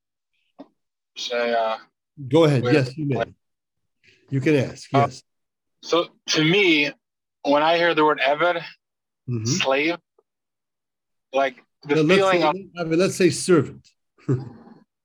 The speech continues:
Speaker 1: Okay, but, but
Speaker 2: Servant.
Speaker 1: e-, I guess to me, to me,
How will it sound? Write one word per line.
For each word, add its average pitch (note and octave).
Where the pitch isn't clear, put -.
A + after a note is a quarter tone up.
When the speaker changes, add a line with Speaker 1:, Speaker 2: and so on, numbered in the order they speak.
Speaker 1:
Okay, D3+
but, E3+
but D3+
Speaker 2:
Servant. -
Speaker 1:
e-, G#3
I F3+
guess G3+
to A#3
me, C3+
to F3
me, G3+